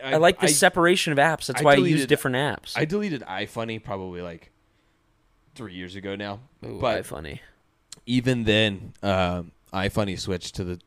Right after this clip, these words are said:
Speaker 2: scroll up for the next instead of swipe to the side. Right after, like, when TikTok
Speaker 1: Oh,
Speaker 2: was
Speaker 1: did it
Speaker 2: getting
Speaker 1: used to be
Speaker 2: big.
Speaker 1: swipe to the side?
Speaker 2: Yeah, it used to be.
Speaker 1: I had no idea.
Speaker 2: It used to be swipe left to right, and then they moved it to the, the TikTok style.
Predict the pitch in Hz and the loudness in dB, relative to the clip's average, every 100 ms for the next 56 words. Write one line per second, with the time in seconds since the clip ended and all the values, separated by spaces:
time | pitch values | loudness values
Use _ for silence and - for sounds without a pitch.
0 | _ - - 104 87 92 87 - _ 101 | _ -10 -2 -2 -2 -4 -6 -14 _ -6
1 | 95 95 - 92 98 90 - 90 - 87 | -4 -6 -8 -10 -8 -8 -6 -8 -8 -12
2 | - 92 92 87 _ _ _ - 104 95 | -8 -6 -6 -8 _ _ _ -6 -2 -2
3 | 90 - 101 90 95 131 226 285 180 214 | -4 -6 -6 -4 -8 -2 6 6 6 2
4 | 208 240 - 190 185 196 180 156 123 - | 2 -2 0 0 -2 -4 -4 -2 -2 0
5 | 101 95 85 98 - 95 104 - - - | 0 -2 -4 -8 -8 -8 -8 -12 -18 -10
6 | 185 101 98 107 123 135 143 - 123 92 | -6 -6 -4 -4 -4 -6 -6 -8 -8 -8
7 | 92 - 95 90 85 101 87 - 90 - | -8 -6 -6 -6 -6 -6 -4 -6 -8 -6
8 | 87 90 87 - 90 90 87 85 _ _ | -6 -4 -4 -6 -8 -8 -8 -10 _ _
9 | _ _ _ _ _ 90 87 90 85 87 | _ _ _ _ _ -6 -4 -6 -6 -10
10 | - 85 87 - 92 - 90 - 87 - | -8 -6 -6 -8 -12 -8 -8 -6 -6 -6
11 | 90 87 85 | -6 -6 -8